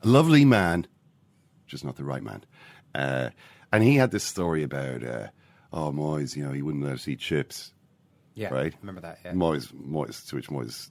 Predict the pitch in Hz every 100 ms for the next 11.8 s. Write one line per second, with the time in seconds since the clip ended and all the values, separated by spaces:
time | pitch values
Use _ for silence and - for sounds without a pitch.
0 | _ 64 65 58 65 57 78 62 _ 64
1 | 55 - 104 - _ _ _ 73 57 80
2 | 85 85 62 57 60 55 - 67 60 -
3 | _ - - - - - - 78 67 82
4 | 85 71 76 - 131 101 73 - 85 85
5 | 85 69 117 107 - _ - - - _
6 | - 85 85 80 - - - _ 92 -
7 | 147 131 107 90 107 92 80 _ - _
8 | _ _ 143 147 156 131 - 107 107 139
9 | 147 113 110 101 87 - - 71 85 73
10 | 80 73 87 76 78 71 69 - 65 -
11 | 80 - 71 95 87 - 78 69